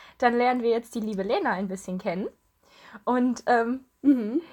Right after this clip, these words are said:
Speaker 1: tatsächlich sind die ersten drei Fragen identisch, <laughs> denn ich starte auch mit der Frage, wie es dir aktuell geht.
Speaker 2: Ja, mir geht's gut. Ich bin gesund, das ist das Wichtigste im Moment,
Speaker 1: Mhm.
Speaker 2: ne?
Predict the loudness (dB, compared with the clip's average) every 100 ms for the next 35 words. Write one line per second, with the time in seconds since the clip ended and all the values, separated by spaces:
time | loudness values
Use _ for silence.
0 | -20 _ _ 4 4 0 -2 -2 -4 -6
1 | -8 -8 -10 -8 -6 0 0 0 -8 -4
2 | -4 0 0 0 -8 _ -20 -20 _ _
3 | _ -2 0 0 -4 -6 -6 -2 -4 -4
4 | -12 _ 6 6 6 -2 -2 0 0 0
5 | 0 0 0 -2 -6 -4 -2 0 0 -2
6 | -6 -10 -12 -12 -12 -12 -2 0 0 -4
7 | -2 0 0 -4 -4 _ _ _ _ _
8 | _ _ _ _ _ _ _ _ _ _
9 | _ _ _ _ _ _ _ _ _ _
10 | 2 4 2 0 -2 -2 -6 -6 6 8
11 | 10 8 6 -4 -14 -10 -6 -6 -2 4
12 | 4 2 -10 -16 -10 -10 -10 -14 -14 -12
13 | -8 -6 -2 -2 -2 -2 -4 -6